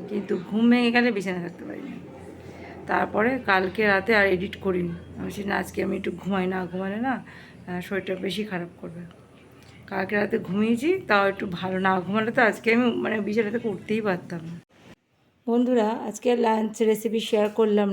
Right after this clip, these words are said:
না, লাঞ্চে কী কী বানিয়েছি দেখে নাও। ডাল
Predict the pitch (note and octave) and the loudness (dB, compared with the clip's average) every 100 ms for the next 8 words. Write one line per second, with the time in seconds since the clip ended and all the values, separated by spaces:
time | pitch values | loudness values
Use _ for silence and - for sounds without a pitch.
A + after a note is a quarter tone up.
0 | G3+ A3 G#3+ G#3 G3 A3 A3 G#3+ A#3+ A3 | 0 -2 -2 -2 -2 -4 -6 -4 -2 0
1 | G#3 G#3+ A3 G#3+ G#3+ C#4+ - _ _ G#3 | 2 2 0 -2 -2 -2 -6 _ _ 0
2 | G#3+ G#3+ A#3+ G#3+ G#3+ C#4+ - _ _ _ | 0 2 2 2 0 -4 -12 _ _ _
3 | _ _ _ - - - G#3+ G#3+ G#3+ | _ _ _ -20 -20 -8 2 6 6